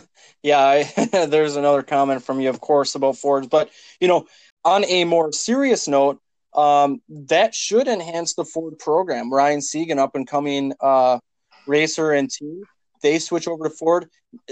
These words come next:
You know, only two more Fords, but now there's four total. Can they hook up at some more plate races? That was a big discussion over the past year with only having the two previously. Uh, it should certainly help them. Uh,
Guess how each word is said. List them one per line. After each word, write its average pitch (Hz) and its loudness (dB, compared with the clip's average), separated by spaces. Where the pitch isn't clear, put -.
You 170 -4
know, 160 2
only 240 2
two 247 -4
more 240 2
Fords, 233 0
but 175 -2
now 190 4
there's 202 2
four 190 2
total. 180 0
Can 139 -4
they 147 2
hook 180 -2
up 175 2
at 165 2
some 165 -6
more 156 2
plate 165 0
races? 196 -4
That 160 4
was 160 2
a 147 -4
big 147 -4
discussion 151 0
over 165 0
the 165 -2
past 160 0
year 165 -2
with 156 0
only 143 0
having 143 0
the 131 -4
two 151 -6
previously. 160 -6
Uh, 139 4
it 147 0
should 170 -4
certainly 185 0
help 131 0
them. 113 -8
Uh, 127 4